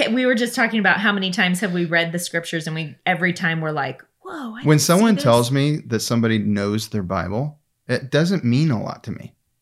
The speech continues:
Speaker 1: Yeah.
Speaker 2: Because knowing the Bible is good, but
Speaker 1: Uh-huh.
Speaker 2: living what the Bible says
Speaker 1: is actually a different topic.
Speaker 2: is a different thing.
Speaker 1: <laughs> It's a
Speaker 2: Completely
Speaker 1: different
Speaker 2: different
Speaker 1: thing.
Speaker 2: thing.
Speaker 1: And so, and, and what you do is you look at the fruit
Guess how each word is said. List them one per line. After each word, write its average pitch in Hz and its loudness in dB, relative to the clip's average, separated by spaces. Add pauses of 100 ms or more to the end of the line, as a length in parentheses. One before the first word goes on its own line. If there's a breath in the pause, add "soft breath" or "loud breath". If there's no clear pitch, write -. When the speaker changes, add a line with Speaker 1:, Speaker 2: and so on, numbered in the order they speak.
(340)
Speaker 1:
Yeah. 151 -8
Speaker 2:
Because 143 2
knowing 127 2
the 131 2
Bible 101 -2 (520)
is 113 -6
good, 95 -4 (800)
but 127 2 (360 soft breath)
Speaker 1:
Uh-huh. 113 0
Speaker 2:
living 131 4
what 110 -2
the 113 -2
Bible 104 0
says 113 -4 (420)
Speaker 1:
is 202 0
actually 202 -2
a 165 0
different 156 -6
topic. - -10
Speaker 2:
is 117 -2
a 113 2
different 117 2
thing. 117 2
Speaker 1:
<laughs> - -8
It's - -2
a - 6
Speaker 2:
Completely 175 6
Speaker 1:
different 156 4
Speaker 2:
different - -
Speaker 1:
thing. 156 2
Speaker 2:
thing. - -10 (420 loud breath)
Speaker 1:
And 359 -4
so, 370 0 (160)
and, 262 -2
and 285 -6
what 285 -6
you 254 -2
do 277 -6
is 240 -6
you 233 -8
look 247 -6
at 233 -8
the 226 -10
fruit 285 -4